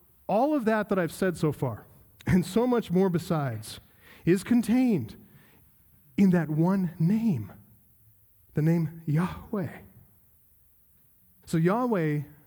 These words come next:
to Moses, he intended to demonstrate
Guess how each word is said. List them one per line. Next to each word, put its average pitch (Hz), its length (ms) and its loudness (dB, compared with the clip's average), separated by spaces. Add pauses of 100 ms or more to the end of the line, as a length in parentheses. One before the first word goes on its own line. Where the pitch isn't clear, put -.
(600)
to 156 80 0
Moses, 151 720 -2 (1200)
he 190 160 2
intended 175 800 0 (220)
to 165 100 -2
demonstrate 170 960 -2